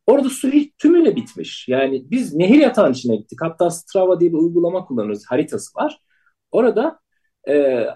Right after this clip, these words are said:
yüklediğimde ben şeyde, suda gitmiş. Sanki kano sürmüşüz gibi gözüküyordu. Yani o, o kadar şey ki hani bunu herhangi bir şekilde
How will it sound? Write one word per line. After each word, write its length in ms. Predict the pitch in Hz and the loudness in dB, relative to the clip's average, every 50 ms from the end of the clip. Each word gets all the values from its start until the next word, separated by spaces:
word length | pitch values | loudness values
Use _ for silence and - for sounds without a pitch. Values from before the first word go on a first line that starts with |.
| _ _ - _ - | _ _ -20 _ -2
yüklediğimde 680 | 147 175 165 - 185 175 175 180 196 202 220 233 202 | -2 -2 0 4 2 2 4 4 0 2 2 2 2
ben 120 | 180 202 233 | 4 2 0
şeyde, 380 | - - - 185 180 175 131 | 0 2 2 2 4 4 2
suda 300 | - - - - 180 208 | -2 -2 -6 -2 0 0
gitmiş. 360 | 196 165 127 123 - 104 98 - | 2 0 0 -6 -8 -10 -10 -6
Sanki 380 | - 151 160 170 170 - - | -4 -2 -2 -2 -4 -8 -10
kano 260 | - - 165 165 156 | -8 -4 -2 -2 -2
sürmüşüz 540 | - - - 104 95 87 - - - _ _ | -2 -4 -8 -10 -10 -10 -16 -20 -20 _ _
gibi 200 | - 78 _ _ | -20 -20 _ _
gözüküyordu. 540 | - 85 - - _ _ - - - - _ _ _ _ _ | -10 -10 -10 -10 _ _ -18 -18 -18 -18 _ _ _ _ _
Yani 380 | - 95 95 101 101 95 - - _ - 151 - _ _ _ _ _ _ _ _ _ - | -4 -2 0 0 0 0 -2 -6 _ -14 -14 -14 _ _ _ _ _ _ _ _ _ 2
o, 260 | 139 131 127 - - - | 2 2 2 2 0 0
o 100 | 139 139 | 0 2
kadar 380 | - 214 - 220 214 185 151 | 2 2 4 6 4 4 4
şey 300 | 147 - - 233 262 254 | 0 -2 -2 -2 -2 -2
ki 100 | - 160 | -6 -4
hani 280 | 143 139 139 135 135 131 131 | -4 -2 -2 -4 -4 -4 -4
bunu 260 | 151 170 185 190 - | -4 -2 -2 -2 -2
herhangi 380 | 180 165 175 175 185 180 170 165 | -2 -2 -2 -2 -4 -4 -4 -4
bir 100 | 165 160 | -4 -6
şekilde 680 | - - 185 170 165 - - 165 156 160 160 147 135 | -6 -6 -6 -6 -6 -4 -6 -6 -2 2 0 0 0